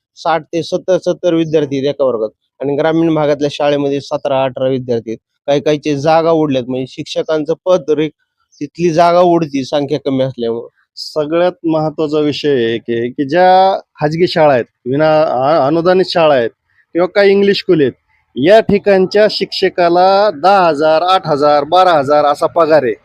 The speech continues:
Speaker 2: जिल्हा परिषदच्या काही काही शिक्षक, अं, माझ्या माहितीस तो एक लाखांपर्यंत त्यांना पगार आहे.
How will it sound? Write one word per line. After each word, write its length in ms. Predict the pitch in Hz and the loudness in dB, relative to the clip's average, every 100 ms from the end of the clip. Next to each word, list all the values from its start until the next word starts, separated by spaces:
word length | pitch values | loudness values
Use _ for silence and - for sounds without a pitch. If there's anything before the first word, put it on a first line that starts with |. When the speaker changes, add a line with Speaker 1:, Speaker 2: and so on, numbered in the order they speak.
| _ _ _ _ _ 120 | _ _ _ _ _ -6
Speaker 2:
जिल्हा 280 | 135 156 | -2 0
परिषदच्या 720 | 180 180 165 170 156 - 170 170 | 0 0 -4 -4 -8 -4 -2 -2
काही 260 | - 151 | -2 -4
काही 240 | 156 185 175 | -2 -2 -2
शिक्षक, 480 | 165 - - 170 170 _ _ _ _ _ | -6 -8 -4 -4 -4 _ _ _ _ _
अं, 320 | 131 127 127 | -8 -6 -2
माझ्या 280 | 143 160 180 | -2 0 0
माहितीस 420 | 175 170 151 165 | 0 -2 -4 -6
तो 180 | - 170 | -2 0
एक 200 | 151 180 - | 2 0 0
लाखांपर्यंत 760 | 131 143 185 202 196 196 196 180 | 0 2 2 0 0 2 0 0
त्यांना 220 | 190 185 | 0 0
पगार 300 | 165 147 | 0 0
आहे. 100 | 127 | 0